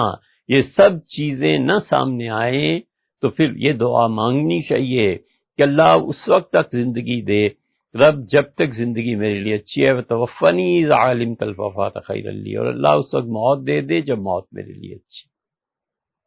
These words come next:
پھر حضور صلی اللہ علیہ وسلم فرمایا، اور یہ مانگو، اللہم واسألک خشیتک فی الغیب والشہادہ، اللہ، جب وہ چیزیں جو میرے لیے غائب ہے،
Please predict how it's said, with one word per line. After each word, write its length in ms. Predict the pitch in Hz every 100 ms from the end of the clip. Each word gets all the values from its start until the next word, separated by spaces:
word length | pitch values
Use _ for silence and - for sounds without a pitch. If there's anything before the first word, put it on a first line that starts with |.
| _ _ _ _ _ _ _ _ _ _ _ -
پھر 200 | 220 240
حضور 200 | 233 214
صلی 280 | - 175
اللہ 180 | 165 160
علیہ 160 | 156 160
وسلم 140 | 156
فرمایا، 260 | 151 156 180
اور 280 | 196 185 156
یہ 120 | 151
مانگو، 380 | 120 104 107 95 _ _ _ _ _ _
اللہم 540 | 151 170 180 175 175
واسألک 920 | 202 170 123 156 - - 202 220 220 - -
خشیتک 760 | 175 165 - 160 226 185 147 143
فی 60 | 131
الغیب 580 | 117 101 139 139 113 95
والشہادہ، 760 | 101 - 92 87 98 98 80 - _ _ _ _ _ _ _ _ _ _ _ _ _ _ _ _ _ _ _
اللہ، 460 | 160 175 208 240
جب 260 | 208 196 175
وہ 140 | 175
چیزیں 640 | 160 - 160 160 180 220 220
جو 160 | 175
میرے 360 | 139 160 185 233
لیے 300 | 208 214 202
غائب 460 | 117 113 110 92
ہے، 360 | 78 76 -